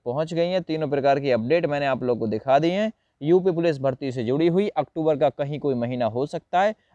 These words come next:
अगर पच्चीस तारीख में आवेदन करने के बाद सब कुछ शुभ शुभ होता है तो, वरना अगर अभी भी कंपनी का चयन नहीं हो पाता है तो फिर भर्ती और लेट होती चली जाएगी। अब कितना लेट होगी देखिए कह नहीं सकते, क्योंकि ये कंडीशंस के ऊपर डिपेंड करता है, con-,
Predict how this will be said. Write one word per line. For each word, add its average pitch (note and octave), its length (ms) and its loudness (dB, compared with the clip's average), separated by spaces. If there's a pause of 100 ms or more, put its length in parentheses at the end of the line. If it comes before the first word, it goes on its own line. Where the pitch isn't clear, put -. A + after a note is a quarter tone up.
अगर F3 240 4
पच्चीस F#3 420 -6
तारीख D3 300 2
में E3 140 -4
आवेदन C#3+ 440 2
करने F3 320 0
के D3+ 120 -2
बाद C#3 240 2
सब D3 260 -6
कुछ F3+ 200 -8
शुभ D#3 240 -8
शुभ E3 240 -6
होता A#2 260 -6
है C3+ 140 -4
तो, F#2+ 200 -10 (720)
वरना D#3 300 4
अगर F#3+ 180 4 (120)
अभी D3+ 240 0
भी A#3+ 120 0
कंपनी G3 320 0
का F#3 100 0
चयन E3 260 -2
नहीं C3+ 320 -2
हो F3+ 140 0
पाता E3+ 360 0
है G3 180 0 (300)
तो B2+ 60 -4
फिर E3+ 200 -4
भर्ती C#3 360 -4 (140)
और D3+ 280 4
लेट C3 360 -2
होती A#2+ 260 -10
चली G#2+ 260 -6
जाएगी। - 460 -18 (540)
अब A2+ 120 -4
कितना E3 300 -2
लेट G3 220 2
होगी G3 200 4
देखिए F3 240 0
कह - 220 -2
नहीं D3 220 -4
सकते, - 420 -16 (640)
क्योंकि C3 160 -4
ये D#3 160 4
कंडीशंस E3 640 0
के - 80 -8
ऊपर D3 200 0
डिपेंड B2+ 340 -2
करता A#2+ 240 -4
है, D#3+ 120 -2
con-, C3 320 -6